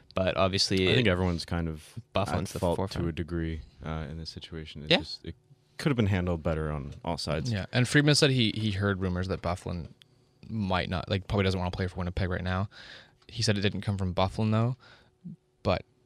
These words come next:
Speaker 3: I don't know. There's a, there's a lot of uncertainty surround this, surrounding this entire thing. It's, it's just kinda weird.
Speaker 1: Yeah, there's a lot we don't know. It's the same sort of thing. We just don't know a lot about what's going on. There could be some facts that still have yet to come to light. It seems like the story gets added. There's another layer that comes to it sort of every day.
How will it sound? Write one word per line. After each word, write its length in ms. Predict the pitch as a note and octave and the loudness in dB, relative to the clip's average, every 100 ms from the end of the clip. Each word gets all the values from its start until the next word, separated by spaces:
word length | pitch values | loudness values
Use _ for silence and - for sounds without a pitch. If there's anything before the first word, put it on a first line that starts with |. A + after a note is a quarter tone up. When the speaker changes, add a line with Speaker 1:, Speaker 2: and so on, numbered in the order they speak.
| - | -2
Speaker 3:
I 60 | A2+ | 2
don't 80 | G#2 | 2
know. 80 | F#2+ | 2
There's 140 | G#2+ | 2
a, 60 | A#2 | 4
there's 180 | B2+ C3 | 4 8
a 40 | |
lot 140 | D3 | 8
of 80 | E3+ | 8
uncertainty 360 | E3 - B2+ B2 | 6 4 4 4
surround 240 | - G#2+ | 6 4
this, 160 | G#2 - - | 4 0 0
surrounding 320 | G#2+ G#2 G#2 | 2 4 4
this 140 | G#2 | 2
entire 280 | G#2+ G2 G2 | 2 4 2
thing. 220 | - G2 | 2 0
It's, 160 | F#2 - | 0 -4
it's 240 | - - | -2 0
just 140 | G#2 - | 0 2
kinda 160 | G#2 | 2
weird. 280 | F#2+ F#2+ F#2+ - - _ _ - | 4 2 0 -6 -20 _ _ 0
Speaker 1:
Yeah, 220 | C3+ C#3 | 4 4
there's 200 | C3+ C3 | 4 2
a 60 | C3 | 2
lot 180 | C3+ | 2
we 100 | B2+ | 2
don't 200 | G#2 G#2 - | 2 2 2
know. 220 | G2+ A2 | 2 2
It's 280 | A2 - - | 0 -4 -6
the 60 | - | -6
same 240 | - G#2+ | -2 -2
sort 160 | - A2 | -2 -4
of 60 | - | -4
thing. 200 | G2+ F2+ | -6 -4
We 80 | |
just 180 | G#2 - | -4 -2
don't 140 | G2+ G2 | 0 2
know 160 | F#2+ | 2
a 20 | |
lot 220 | G2+ F#2+ G2 | 2 2 4
about 220 | G#2 F#2+ | 2 2
what's 180 | A2 - | 0 0
going 280 | G#2+ G#2+ | 2 4
on. 360 | G#2 G#2 G#2+ A2 | 4 4 2 2
There 140 | G#2 | 0
could 240 | G2 A2 G2 | -2 -2 -2
be 320 | G2 G2 G2+ | 0 0 0
some 220 | - G2+ | 0 -2
facts 340 | - F#2 G2+ - | 0 2 2 -2
that 160 | - | -6
still 160 | - G2+ | 0 0
have 80 | G2 | 0
yet 140 | F#2 | -4
to 60 | - | -4
come 140 | G#2+ | -6
to 100 | G#2 | -2
light. 180 | G2+ C3 | 2 2
It 100 | D3+ | 4
seems 240 | - C#3 C3+ | 2 2 2
like 120 | C3 | 2
the 80 | A#2 | 0
story 380 | - F#2+ G2+ G2 | 0 2 2 2
gets 220 | F#2+ - | 0 0
added. 320 | F#2 F#2+ F#2+ | 2 2 2
There's 160 | G2 F#2+ | 0 0
another 360 | G2 G2 G2 | 2 2 2
layer 320 | F#2 C#2 F#2+ G2+ | 4 4 4 2
that 140 | F#2+ | 0
comes 240 | - F#2 - | 0 -2 2
to 120 | G2 | 4
it 220 | G2 - | 4 2
sort 160 | - F#2+ | 2 2
of 80 | F#2+ | 4
every 160 | F2+ | 2
day. 280 | E2+ F#2+ | 2 0